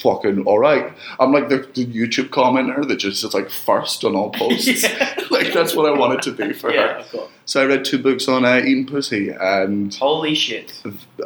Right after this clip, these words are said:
Speaker 1: fucking, they did work.
Speaker 2: Really?
Speaker 1: Oh, mate. They
Speaker 2: What, what tricks did you pick up from them?
Speaker 1: Um, oh, I mean, we could get into it. They're real, I'm gonna sound so nerdy here, but so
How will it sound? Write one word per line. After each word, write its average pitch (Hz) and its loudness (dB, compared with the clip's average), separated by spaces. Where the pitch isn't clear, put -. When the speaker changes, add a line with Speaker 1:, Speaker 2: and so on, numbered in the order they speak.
Speaker 1:
fucking, 110 0
they 110 2
did 120 2
work. 127 2
Speaker 2:
Really? 208 0
Speaker 1:
Oh, 135 0
mate. 104 0
They 113 2
Speaker 2:
What, - -10
what - -4
tricks - -6
did 127 -4
you 120 -4
pick 120 -6
up 104 -4
from 98 -20
them? 95 -12
Speaker 1:
Um, 127 2
oh, 165 2
I 131 2
mean, 139 0
we 147 0
could 151 -8
get 127 4
into 139 0
it. - -2
They're 131 0
real, 131 -2
I'm 147 2
gonna 165 2
sound 139 2
so 131 2
nerdy 127 2
here, 101 0
but 107 -2
so - 0